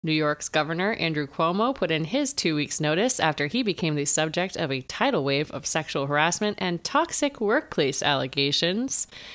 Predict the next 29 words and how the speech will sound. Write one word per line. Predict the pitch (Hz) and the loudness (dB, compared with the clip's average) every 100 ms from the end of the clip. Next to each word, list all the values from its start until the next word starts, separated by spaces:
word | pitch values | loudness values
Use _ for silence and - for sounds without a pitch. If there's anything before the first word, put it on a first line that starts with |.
| - - - - | -18 -20 -20 -2
Florida's | 165 190 196 170 160 156 - | 2 4 4 4 2 0 -4
Governor | 147 160 175 254 160 170 - | -2 2 4 4 4 2 2
Ron | 165 208 170 | 2 4 2
DeSantis | 147 208 262 196 208 | 2 2 2 2 0
has | - 170 - | 2 2 0
threatened | - 320 302 285 | 2 2 4 2
to | - | 0
withhold | 208 339 - 285 277 - | 2 0 2 0 0 0
teachers' | 294 294 320 302 - | 0 2 2 2 2
salaries | 302 285 180 135 143 143 | 4 6 4 4 2 2
if | 190 - | -2 2
they | 175 | 4
implement | 220 269 - 262 254 - - | 4 0 2 2 2 2 2
any | 294 339 | 4 2
kind | 339 226 214 | 4 4 4
of | 180 | 4
mask | 170 170 185 - | 4 6 2 2
mandates | 196 233 214 170 170 - | 2 4 6 4 4 0
in | 226 | 2
their | 277 277 | 4 2
schools | 254 - 285 160 139 - - - - | 2 2 2 4 2 -2 -10 -14 0
that | 254 | 2
would | 233 | 4
go | 202 190 | 6 6
against | 180 170 190 | 6 4 2
his | - 240 180 170 - | 2 4 4 2 0
anti-mask | 190 185 175 165 156 151 151 - | 0 2 2 4 4 2 2 -2
mandate. | 160 190 233 143 - - - _ - - - _ | 2 4 4 2 0 -8 -20 _ -20 -20 -20 _
But | 247 262 | 4 4